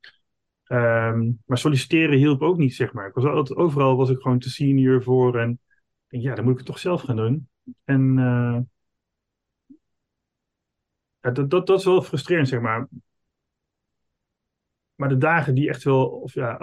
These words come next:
de momenten die goed voelden, was ik gewoon echt gewoon dingen aan het doen. Eh, alleen ik kon niet meteen een factuur versturen, maar het was wel, dus dat opstarten van dat, eh,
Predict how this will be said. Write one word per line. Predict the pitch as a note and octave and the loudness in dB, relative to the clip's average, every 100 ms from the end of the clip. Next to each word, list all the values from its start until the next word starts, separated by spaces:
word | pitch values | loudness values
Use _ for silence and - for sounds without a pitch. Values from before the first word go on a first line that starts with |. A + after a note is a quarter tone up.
| - | -8
de | C#3+ | -2
momenten | C3 C#3 B2+ | 2 2 0
die | A#2+ | -2
goed | F3 - | -4 -6
voelden, | - B2 | -4 -2
was | D3 | -2
ik | C#3 | -2
gewoon | A#2 B2 | -6 -4
echt | B2+ - - | -8 -8 -8
gewoon | B2+ B2 | -2 2
dingen | C3+ A#2+ | 2 0
aan | |
het | A2 | 0
doen. | D3 C3 E3+ F3+ | 2 2 0 -6
Eh, | - - A2+ | -14 -14 -12
alleen | A2+ A#2 A2 | -10 -8 -6
ik | |
kon | G#2+ A#2+ | -2 0
niet | A#2 | 0
meteen | A#2 A#2+ A2+ | 0 -2 -2
een | G2+ | -4
factuur | C3 D3+ D3 | -6 -4 -2
versturen, | B2 - - A2 | -4 -6 -8 -4
maar | A#2+ | -2
het | B2+ | 0
was | B2+ | 0
wel, | C3+ C#3+ C3+ - _ _ _ _ _ | 2 2 0 -8 _ _ _ _ _
dus | C3+ A#2 | -6 -6
dat | B2 B2 | -6 -6
opstarten | B2+ - B2 B2+ | -4 -2 -2 0
van | A#2+ B2 | 0 2
dat, | A#2+ A#2 - | 0 -2 -2
eh, | A#2 A2+ A2+ | 0 0 0